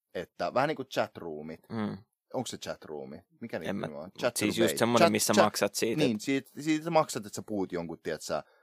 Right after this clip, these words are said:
Speaker 1: niinku cam girls, cam girls chatroom, mitä vittua. Siis cam girlsille laitat viestiä, niin sulla on niinku, sä lähe-, otat vähän niinku sen niinku,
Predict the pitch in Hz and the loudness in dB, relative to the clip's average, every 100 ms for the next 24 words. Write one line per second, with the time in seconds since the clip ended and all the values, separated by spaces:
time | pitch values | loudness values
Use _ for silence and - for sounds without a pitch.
0 | _ - 95 - 190 196 104 92 73 - | _ -6 -6 0 2 2 2 0 -2 0
1 | 175 147 90 76 - - 87 - - - | 2 2 0 -4 -8 -10 -12 -12 -16 -18
2 | 82 - 87 - - - - _ _ - | -20 -20 -20 -20 -16 -16 -16 _ _ -6
3 | 98 156 160 131 92 85 80 - 82 82 | -4 4 4 6 4 2 -2 -4 -4 -2
4 | 90 90 - 101 85 - 80 78 82 110 | -2 -2 -6 -4 -4 -6 -10 -10 -4 2
5 | 113 110 107 104 - _ _ - - 123 | 4 4 0 -4 -8 _ _ -10 2 2
6 | - - 131 139 - 139 156 143 - 127 | 2 -2 2 4 6 6 6 4 2 0
7 | 127 113 117 107 104 101 101 95 | 0 0 0 0 0 -2 -2 -2